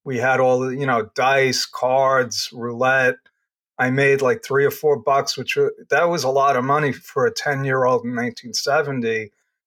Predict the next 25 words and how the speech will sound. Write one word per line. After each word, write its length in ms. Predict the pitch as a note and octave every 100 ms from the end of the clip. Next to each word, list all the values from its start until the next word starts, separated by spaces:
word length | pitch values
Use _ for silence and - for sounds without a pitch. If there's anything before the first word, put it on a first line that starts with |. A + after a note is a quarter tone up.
| _
My 160 | C3 C3
parents 520 | - D3+ F3 F3 D3
shut 300 | - C#3+ B2+
me 140 | C3 A#2+
down, 340 | B2+ C#3 C#3+
so 160 | - B2
it 60 |
was 120 | A#2+
only 260 | C3+ C3 B2+
a 80 | B2+
one-night 580 | A#2+ B2+ B2+ A#2+ A#2 -
thing. 240 | B2+ B2+
They 120 | A#2+
didn't 240 | A#2+ A#2+ B2
like 320 | B2 A#2+ -
the 80 | A#2
fact 400 | - A#2+ A#2 -
that 140 | A#2
I 80 | A#2
was 200 | A2+ G#2+
doing, 460 | B2 A#2 A2+ A2 - _ _ _ - - - A#2+
you 80 | A#2
know, 120 | G#2+
a 40 | G#2
casino. 680 | B2 - A#2+ A#2+ C3 C3